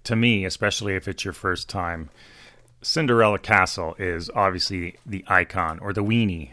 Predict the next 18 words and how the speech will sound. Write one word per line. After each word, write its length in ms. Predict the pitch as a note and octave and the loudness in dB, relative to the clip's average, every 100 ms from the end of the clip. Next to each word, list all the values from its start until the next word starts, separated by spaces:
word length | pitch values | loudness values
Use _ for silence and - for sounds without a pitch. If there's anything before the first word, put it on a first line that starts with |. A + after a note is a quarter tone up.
| A2+ | -10
as 200 | F#2+ G2 | -8 -2
Walt 240 | G2 F#2+ | -2 -2
would 120 | G2+ | -4
have 100 | F2+ | -8
called 300 | - F#2+ E2+ | -8 -6 -6
it, 80 | F2+ | -8
of 140 | G2+ F#2 | -10 -8
Magic 360 | F#2 F2 E2+ | -8 -8 -12
Kingdom 300 | - F2+ E2 | -12 -12 -12
Park. 340 | - F#2 D#2+ - - | -12 -10 -10 -14 -16
And 320 | G#2 F#2+ F#2+ | -10 -8 -8
being 300 | F#2+ A#2 B2+ | -4 -2 -2
able 360 | B2+ A2 G#2 G2+ | -2 -4 -2 -4
to 120 | - | -6
go 340 | F2+ G2 G2 G2 | -4 -2 0 -2
inside 680 | G#2+ G2 G2 - F#2 F#2 F2+ | -4 -6 -6 -2 -2 -2 -4
the 80 | |
castle 580 | F#2+ - F2 E2+ - E2+ | -10 -4 -4 -4 -6 -10